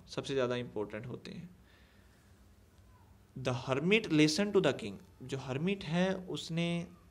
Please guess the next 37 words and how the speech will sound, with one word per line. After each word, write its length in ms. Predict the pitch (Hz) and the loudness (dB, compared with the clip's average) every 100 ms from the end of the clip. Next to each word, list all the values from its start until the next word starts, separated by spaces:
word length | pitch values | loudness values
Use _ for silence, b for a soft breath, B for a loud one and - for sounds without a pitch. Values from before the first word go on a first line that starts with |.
| - - - - - - | -20 -20 -20 -20 -20 -6
किंग 200 | 147 151 | -4 -2
की 180 | 156 160 | -2 0
बात 320 | 151 139 143 | 4 4 2
को 160 | - 151 | -6 -8
सुन 220 | - 113 | -8 -8
लिया, 320 | 107 101 90 B B B B - | -8 -8 -10 B B B B -2
but 140 | 123 | 2
did 220 | 127 131 139 | 4 2 0
not 140 | 147 | -2
speak, 340 | - - 151 | -4 -4 -6
पर 200 | - 151 | -4 -6
कोई 400 | 151 - 143 143 | -6 -6 -2 0
कुछ 260 | 147 147 147 | 0 -4 -4
भी 120 | 151 | -4
बोला 340 | 143 123 117 110 | 0 0 0 -2
नहीं, 180 | 87 - - - - | -6 -12 -20 -20 -12
रिप्लाई 360 | 135 127 123 120 | -8 -2 -2 -2
नहीं 220 | 113 107 | -6 -8
दिया। 200 | 104 95 - B B B 151 | -8 -10 -14 B B B 2
He 100 | 165 | 4
went 340 | 170 185 180 | 4 2 2
on 160 | 180 156 | 2 2
digging, 260 | 117 120 | 0 -2
और 140 | 147 151 | 0 0
अपना 220 | 151 156 | 0 -4
जो 120 | 147 | -4
काम 320 | 139 131 139 147 | -2 0 -2 -6
था 100 | 156 | -6
वो 100 | 196 | -6
उसको 220 | 190 190 | -4 -4
करते 340 | 185 117 107 | -2 -2 -2
रहे, 100 | 107 | 0
डिगिंग 300 | 117 120 117 | 0 -2 -2
वाला। 220 | 117 113 107 B B B - | -6 -6 -6 B B B -4
You 140 | 139 175 | 4 6
are 140 | 180 | 6
tired, 540 | 180 135 139 151 160 | 4 4 4 4 0